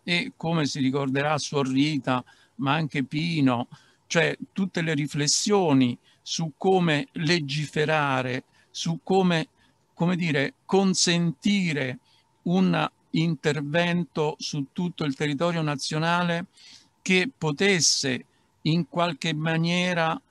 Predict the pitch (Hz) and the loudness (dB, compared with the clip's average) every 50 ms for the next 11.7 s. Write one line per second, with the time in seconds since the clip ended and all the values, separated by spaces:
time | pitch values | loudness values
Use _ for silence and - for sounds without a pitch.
0 | _ _ _ _ _ _ _ _ _ _ _ _ - - 185 190 185 170 165 175 | _ _ _ _ _ _ _ _ _ _ _ _ 0 2 2 2 2 0 -2 -2
1 | 165 151 - - _ - 180 175 180 180 180 180 175 175 170 170 165 170 - - | -2 -2 -2 -4 _ -2 0 0 2 2 2 2 2 0 0 0 -2 -4 -4 -4
2 | - 160 160 165 165 160 156 151 139 - 160 151 139 135 135 160 165 165 170 165 | -2 0 0 0 0 0 -2 0 0 0 -2 -2 -4 -4 -2 0 0 2 2 0
3 | 156 - - 156 139 135 139 - 160 151 147 131 160 147 131 - - - 143 131 | 0 -2 -2 0 0 -2 -2 -4 -4 -4 -4 -4 -4 -4 -4 -2 -2 -2 0 0
4 | 127 120 113 113 117 117 113 117 - - _ _ - - - - - - - - | 0 0 -2 -2 -2 -2 -4 -6 -8 -12 _ _ -20 -20 -20 -20 -20 -20 -20 -20
5 | _ _ _ _ _ _ _ _ _ _ _ - 202 220 208 170 139 - - - | _ _ _ _ _ _ _ _ _ _ _ 2 4 4 4 2 0 -2 -6 -8
6 | - 147 135 165 175 180 185 190 202 214 220 214 214 226 214 - - 214 208 208 | -6 -2 0 0 0 2 2 2 2 2 2 2 0 -2 -4 -4 -2 -2 0 0
7 | 208 262 _ _ _ _ _ - - 185 190 175 160 160 160 147 - 180 175 170 | -2 -4 _ _ _ _ _ -2 0 0 0 0 0 0 0 0 -2 -2 -2 -4
8 | 160 151 185 180 170 156 143 135 131 123 - - - 131 135 135 - _ _ _ | -2 0 0 2 2 2 2 2 2 0 0 -2 -2 -2 -2 -4 -8 _ _ _
9 | _ - - 196 208 208 202 160 139 160 160 160 156 160 - - 190 185 180 165 | _ -2 0 2 2 2 0 0 0 0 0 0 0 -2 -2 -4 -4 -4 -2 0
10 | 143 135 127 127 135 - _ _ _ - 160 123 156 180 165 175 208 208 - - | 0 0 -2 -2 -6 -12 _ _ _ -8 -6 -4 -2 -2 -2 -2 -2 -2 -2 -2
11 | - - 170 151 139 135 135 135 135 156 175 180 196 | 0 0 0 0 0 -2 -4 -4 -4 -2 -2 -2 -4